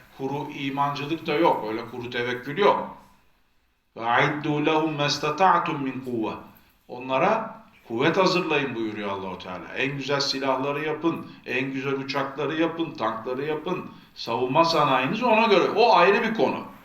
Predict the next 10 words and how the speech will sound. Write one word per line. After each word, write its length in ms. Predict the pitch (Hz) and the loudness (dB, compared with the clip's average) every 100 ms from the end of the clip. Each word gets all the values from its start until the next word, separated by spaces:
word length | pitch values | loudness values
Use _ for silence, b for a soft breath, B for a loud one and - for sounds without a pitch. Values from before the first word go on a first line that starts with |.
| - - B B B | -20 -20 B B B
Ama 180 | 120 165 | 0 2
onları 600 | 196 160 165 - - - | 4 4 2 -2 -4 -2
da 120 | 240 | 2
yapsan, 640 | 214 - - 196 - - - - - _ _ _ _ _ _ _ _ _ _ _ _ | 4 4 2 0 0 -4 -8 -18 -20 _ _ _ _ _ _ _ _ _ _ _ _
bu 200 | 139 170 | -4 -4
iman 440 | 147 143 160 190 185 | -2 -4 2 4 4
meselesi 500 | 180 170 160 156 180 | 2 2 0 0 2
ayrı 340 | 143 156 165 | 2 2 0
bir 80 | 127 | -2
mesele. 420 | 98 - 85 76 | -6 -6 -8 -12